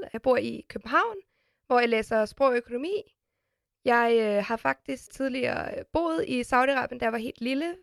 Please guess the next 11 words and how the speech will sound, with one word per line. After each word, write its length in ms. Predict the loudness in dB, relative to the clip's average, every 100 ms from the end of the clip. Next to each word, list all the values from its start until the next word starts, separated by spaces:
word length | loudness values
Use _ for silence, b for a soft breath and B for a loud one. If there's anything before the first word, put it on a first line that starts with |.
| _
fordi 320 | -4 -2 -4 -6
min 140 | -4
far, 140 | -2
han 120 | -2 0
var 120 | -2
der 100 | -2
i 80 | -6
forbindelse 400 | -8 -10 -10 -14
med 120 | -12
et 180 | -12 0
arbejde. 500 | 2 2 2 0